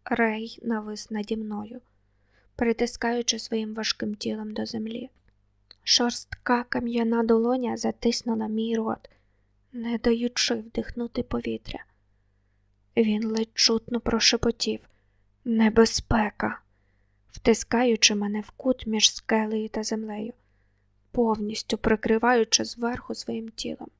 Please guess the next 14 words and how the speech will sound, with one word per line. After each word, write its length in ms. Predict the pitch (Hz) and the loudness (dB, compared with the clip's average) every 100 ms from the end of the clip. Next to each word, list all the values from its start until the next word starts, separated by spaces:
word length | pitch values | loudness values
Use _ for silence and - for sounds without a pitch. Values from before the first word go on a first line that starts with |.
| _ _ _ _ _ _ _ _ _ _ _ _ _ _ | _ _ _ _ _ _ _ _ _ _ _ _ _ _
Крізь 340 | - 240 220 - | -4 -2 -2 0
шум 380 | - - 240 233 | 2 2 0 -6
у 140 | - 226 | -8 0
вухах 440 | 254 262 - - | 4 4 2 -6
пробивалися 840 | - 220 208 214 226 220 226 - 233 | -4 -2 0 -2 -2 -4 -6 -8 -4
чиїсь 460 | - 214 220 220 | -4 -4 -6 -10
кроки. 460 | - 226 220 - 285 _ _ _ _ _ _ _ _ - | -6 -6 -6 -10 -14 _ _ _ _ _ _ _ _ 0
І 100 | 254 | 6
я 120 | 233 | 6
чула 500 | - 269 277 233 220 - | 6 6 6 4 0 2
три 260 | 240 247 | 6 6
захекані 600 | 254 220 247 262 226 208 | 6 2 2 2 2 0
чоловічі 520 | 220 226 220 226 226 | 0 2 2 0 0
голоси. 640 | 226 226 240 - - 214 | 0 2 0 0 -6 -6